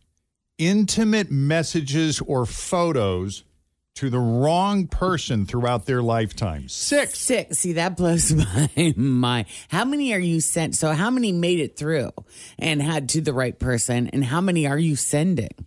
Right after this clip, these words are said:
Speaker 1: Yeah, and yes, the implication is these are sexts.
Speaker 2: Yeah.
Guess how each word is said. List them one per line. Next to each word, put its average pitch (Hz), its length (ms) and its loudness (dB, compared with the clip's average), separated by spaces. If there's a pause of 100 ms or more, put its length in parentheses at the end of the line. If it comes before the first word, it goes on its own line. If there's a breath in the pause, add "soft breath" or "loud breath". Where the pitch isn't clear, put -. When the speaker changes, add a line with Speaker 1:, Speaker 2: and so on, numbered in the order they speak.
(1120)
Speaker 1:
Yeah, 180 320 0 (180)
and 151 600 0 (720)
yes, 185 420 0
the 180 160 0
implication 165 640 0
is 135 160 0
these 147 240 0
are 135 160 2
sexts. - 800 -4 (100)
Speaker 2:
Yeah. 139 200 0